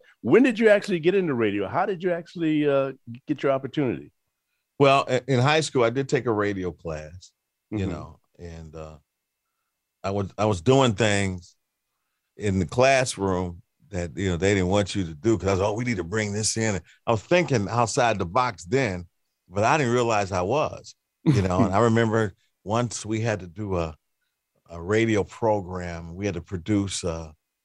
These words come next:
Speaker 2: something with sound effects. And I went to the library and get the sound effects album.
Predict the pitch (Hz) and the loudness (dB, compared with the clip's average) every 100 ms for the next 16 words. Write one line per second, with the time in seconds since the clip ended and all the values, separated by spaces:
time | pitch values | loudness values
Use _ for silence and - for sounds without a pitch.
0 | _ - 123 95 92 87 - 110 104 87 | _ 2 2 4 0 -2 0 0 0 -2
1 | - 85 78 - 87 87 87 95 92 95 | -6 -8 -8 -12 -8 -6 -4 -4 2 4
2 | 92 82 95 92 92 82 - - 101 98 | 2 2 2 2 0 -6 -10 -2 0 0
3 | - 101 95 104 98 92 95 | 0 0 0 0 0 0 -4